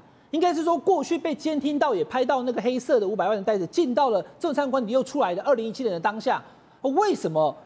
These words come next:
检调没有很，很认真、很用力的侦办，就这样子也就签结了？这是当年的问题。所以回过头来，现在没有，等于就是，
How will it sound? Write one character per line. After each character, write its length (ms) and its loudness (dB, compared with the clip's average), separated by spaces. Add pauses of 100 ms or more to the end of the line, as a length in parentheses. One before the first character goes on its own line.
(100)
检 200 0
调 160 4
没 240 -2
有 260 2 (320)
很， 300 -2 (120)
很 240 -4
认 240 2
真、 220 0
很 160 -8
用 180 0
力 80 -4
的 120 -2
侦 180 -2
办， 180 -4
就 120 -2
这 80 2
样 120 0
子 120 2
也 60 2
就 100 2
签 200 -2
结 160 -4
了？ 120 -10 (180)
这 100 0
是 80 -2
当 220 -2
年 100 -6
的 80 -4
问 160 -2
题。 160 -10 (200)
所 100 2
以 20 2
回 80 2
过 140 2
头 100 0
来， 140 2
现 140 -2
在 80 4
没 140 0
有， 140 2 (480)
等 120 0
于 80 -4
就 100 -2
是， 160 -2